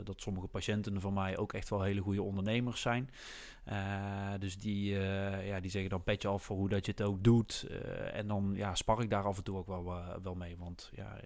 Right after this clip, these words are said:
ik ben gewoon maar een therapeut, maar een osteopaat. Eh, dus ik, ja, ik wil mensen helpen met, eh, met, eh, fysieke technieken en met wat coaching. Maar ja, dit is echt een hele andere business waar je, waar je mee te maken hebt.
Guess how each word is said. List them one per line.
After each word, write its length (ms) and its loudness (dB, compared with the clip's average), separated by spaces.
ik 160 -8
ben 140 -2
gewoon 200 2
maar 260 -2
een 120 -4
therapeut, 560 0
maar 200 -8
een 80 -4
osteopaat. 680 0
Eh, 180 -8
dus 120 -2
ik, 240 -8
ja, 180 -2
ik 140 -4
wil 100 0
mensen 300 0
helpen 520 0
met, 240 -4
eh, 580 0
met, 240 -2
eh, 80 0
fysieke 380 0
technieken 580 0
en 160 -6
met 140 -4
wat 140 -6
coaching. 500 2
Maar 200 -4
ja, 140 -4
dit 180 -2
is 80 -2
echt 160 0
een 80 4
hele 300 6
andere 340 2
business 420 2
waar 240 -2
je, 160 -4
waar 120 -2
je 60 -4
mee 140 -4
te 120 -10
maken 280 -10
hebt. 340 -18